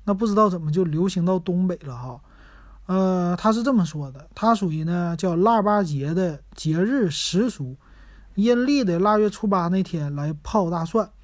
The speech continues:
材料呢就是米醋啊，还有大蒜。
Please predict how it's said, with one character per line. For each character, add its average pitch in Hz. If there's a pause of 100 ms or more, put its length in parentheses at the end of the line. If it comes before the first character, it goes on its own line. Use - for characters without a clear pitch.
(540)
材 180
料 240
呢 170
就 190
是 180
米 165
醋 214 (240)
啊， 143
还 151
有 147
大 160
蒜。 190